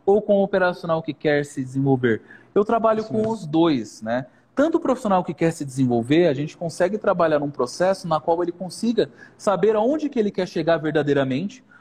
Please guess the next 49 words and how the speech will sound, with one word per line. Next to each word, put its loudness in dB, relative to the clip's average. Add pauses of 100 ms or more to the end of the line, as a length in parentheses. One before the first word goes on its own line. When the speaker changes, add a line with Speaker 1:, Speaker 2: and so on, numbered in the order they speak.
(120)
Speaker 1:
porque 0
às 0
vezes 0
o -2
cara, 0
ele 0
fala, 0
"Olha, 0
eu -6
quero -6
ser -8
gerente -6
um -10
dia." -10 (340)
Só 2
que -6
a 0
gente -10
vê 0
que -8
aquilo -4
ali -2
não 0
é 2
algo 0
pra -4
ele. 2 (260)
E 2
ele 2
se, 0 (120)
ele 4
sente 0
isso, 0
né? 0 (360)
Mas 2
ele 4
há 4
uma, 2
Speaker 2:
Uhum. 4
Speaker 1:
alguma 0
necessidade -2
de -8
ter 4
dinheiro, 0
porque -2
o 2
piso -6
de -4
gerencial 2